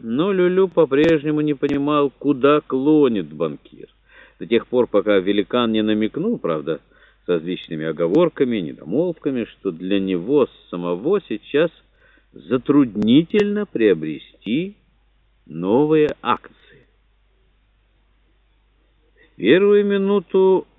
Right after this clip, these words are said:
Люлю Моблан этому не поверил. Шудлер решается на увеличение капитала за счёт привлечения чужих средств. Невероятно. Но великан стал затем приводить те же доводы, какие он излагал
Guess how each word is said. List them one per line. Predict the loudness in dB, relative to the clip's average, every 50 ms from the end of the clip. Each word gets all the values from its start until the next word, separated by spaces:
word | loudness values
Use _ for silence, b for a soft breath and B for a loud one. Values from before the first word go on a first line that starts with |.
| _ _
Люлю | -2 0 2 4 4 4 4 4 4 4 2 2
Моблан | 2 2 2 2 2 2 2 4 4 2 4 4
этому | 4 2 4 2 2 2 4 2
не | 4 2 2
поверил. | 4 6 6 8 8 8 8 6 4 2 -2 -10 -12 -8 -2
Шудлер | 0 0 2 4 2 2
решается | 2 0 -4 0 0 2 4 4 2 2 -2 -2
на | 0 0
увеличение | 0 2 0 0 -2 -2 -2 0 0 0 0 -4
капитала | -4 -6 -6 -4 -2 0 0 2 2 0
за | -2 -4 -8
счёт | -12 -10 -4 -2 -2 -2 -2 b b b b b b b
привлечения | 2 2 4 4 2 -2 -2 0 0 2 2 2 -2
чужих | -4 -8 -10 -4 -4 -4 -4 -6
средств. | -6 -2 0 0 0 -2 -6 _ _ _ _ _
Невероятно. | -14 -10 -8 -6 -6 -4 0 2 4 4 4 2 -2 -8 -20 -20 _ b b b b b b b b b _
Но | -8 -4 2 4 6 6
великан | 6 4 4 4 4 4 4 2 0 0 0 0
стал | -2 _ 0 2 2 2 4
затем | 2 0 2 4 2 2 2
приводить | 2 2 2 2 2 0 0 -4 -4 -4 _
те | 2 2 2 4
же | 2 -2
доводы, | -2 2 4 6 6 6 6 6 4 2
какие | 0 0 -2 -2 0 2 2
он | 2 2 0
излагал | 0 2 2 2 2 0 -2 -4